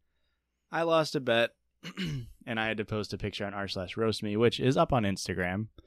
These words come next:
if you wanna go take a look at the picture that I posted. Picture of the podcast, dude. So I, we're just gonna read through some of the posts. I got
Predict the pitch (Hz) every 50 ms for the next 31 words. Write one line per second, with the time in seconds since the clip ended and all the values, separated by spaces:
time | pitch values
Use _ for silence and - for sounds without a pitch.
0 | _ - _ _ - 117 107 107 98 95 95 95 98 92 92 - - 117 110 -
1 | 101 92 98 98 - 104 - 117 107 - 117 101 - 117 110 107 104 98 98 -
2 | 127 143 156 156 - 196 196 185 190 - - - _ _ _ _ _ _ _ _
3 | _ _ _ _ _ _ _ _ _ _ _ - - - - - - - - -
4 | 175 - - 143 123 113 - 113 104 101 98 - 110 107 101 - - - 110 110
5 | 110 117 123 123 - _ _ _ _ _ _ _ _ - - 165 156 156 156 156
6 | 147 160 156 156 151 139 123 151 151 147 135 139 143 139 135 143 139 139 139 139
7 | 135 131 123 - 139 139 139 139 131 127 143 135 110 101 - - - 120 120 139
8 | 190 226 247 -